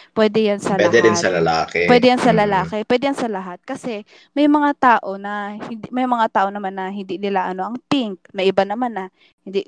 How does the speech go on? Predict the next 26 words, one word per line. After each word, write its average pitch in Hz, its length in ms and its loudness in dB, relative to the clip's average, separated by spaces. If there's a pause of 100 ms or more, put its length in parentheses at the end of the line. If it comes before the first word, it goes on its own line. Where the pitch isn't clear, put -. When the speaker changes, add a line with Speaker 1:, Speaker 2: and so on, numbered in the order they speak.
(160)
Speaker 1:
ano, 190 160 -4
hindi 190 240 -4
sa, 202 240 -2
hindi 180 320 -4
feel 202 240 0
nila, 196 240 2
hindi 202 160 -2
bagay 185 400 0
sa 196 160 -6
kanila 190 400 -6
ang - 80 -20
pink, 202 240 -4
ganun, 180 320 -4
ganyan. 190 480 -4 (480)
Kaya 262 320 4
Speaker 2:
Mm. - 400 -12
Speaker 1:
kahit 349 240 4
sino 277 320 0
pwede 294 320 -4
mag-, 277 400 -8
magsuot 233 560 -8
or 254 320 0 (240)
mag-favorite 226 640 -4
color 185 400 -2
ang 208 240 -6 (320)
pink. 185 240 -6